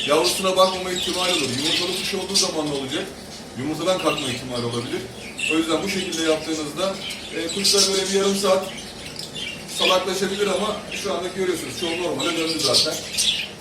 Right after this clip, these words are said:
O yüzden sizlere de bu şekilde yapmanızı tavsiye ediyorum. Yarım litreye dört miligram diyelim.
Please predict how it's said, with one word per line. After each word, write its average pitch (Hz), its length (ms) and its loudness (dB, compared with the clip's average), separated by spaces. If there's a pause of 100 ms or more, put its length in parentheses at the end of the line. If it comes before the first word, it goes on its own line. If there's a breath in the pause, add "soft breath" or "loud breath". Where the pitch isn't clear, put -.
(240)
O 185 40 -2
yüzden 190 280 0
sizlere 190 340 0
de 185 140 -2 (100)
bu - 120 -6
şekilde 175 220 -2
yapmanızı 147 440 0
tavsiye 165 380 -2
ediyorum. 185 400 0 (320)
Yarım 190 300 2
litreye 170 380 -4
dört 180 240 -4
miligram 143 460 -4
diyelim. 170 280 2